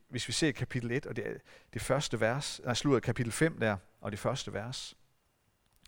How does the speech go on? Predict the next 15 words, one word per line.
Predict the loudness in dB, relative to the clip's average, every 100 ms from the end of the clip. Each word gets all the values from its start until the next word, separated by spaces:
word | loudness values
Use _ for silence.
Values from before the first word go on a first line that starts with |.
| -8
i | -4
anden | -2
Mosebog, | -4 -4 -4 -4 -4 -14 -16
så | -8
står | -2 -2
der, | -2 -8 -20 -2 6
"Derefter | 8 8 4 2
gik | 0 -2 0
Moses | 0 0 0 -2 -2
og | 0 0
Aaron | 2 2 2 -2
til | -2 -4
Farao | 0 0 0 -4
og | -4
sagde, | -4 -4 -4